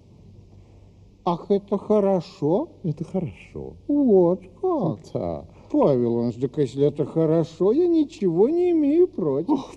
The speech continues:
Speaker 2: почтеннейший друг
Speaker 1: О,
Speaker 2: мой.
Speaker 1: Павел Иванович, если это хорошо.
Speaker 2: Нет, это хорошо.
Speaker 1: Ну,
Speaker 2: Это
Speaker 1: хорошо.
Speaker 2: хорошо. Благодарю вас, благодарю вас, почтеннейший друг мой.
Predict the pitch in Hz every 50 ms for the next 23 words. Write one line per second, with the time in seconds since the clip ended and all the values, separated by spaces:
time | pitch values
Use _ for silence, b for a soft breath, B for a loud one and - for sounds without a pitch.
0 | - - 175 151 - - - - - - - 143 127 113 113 113 98 - - -
1 | - 104 82 67 - 90 82 90 90 - - 131 107 104 120 117 123 151 208 247
2 | 269 294 320 320 320 - - - 101 101 117 151 147 151 151 131 139 - - 349
3 | 339 - 240 208 156 131 123 110 - - 165 170 160 139 - - - - 175 214
4 | 240 - 240 196 - - 135 110 95 85 - - - 87 82 67 - - 123 117
5 | 107 175 101 120 - - - - - 359 359 370 - - - 170 139 127 165 202
6 | 220 233 B B B B B 165 135 107 - - - - - - - - - B
7 | B B B B B B B B B B - - - 120 101 127 143 - - 104
8 | - 113 101 - 87 92 76 78 85 - - - - - - - - 104 95 110
9 | 110 92 87 95 95 85 90 87 85 76 - - - - 85 - - - - 87
10 | 85 85 82 - - 80 - - - - 90 87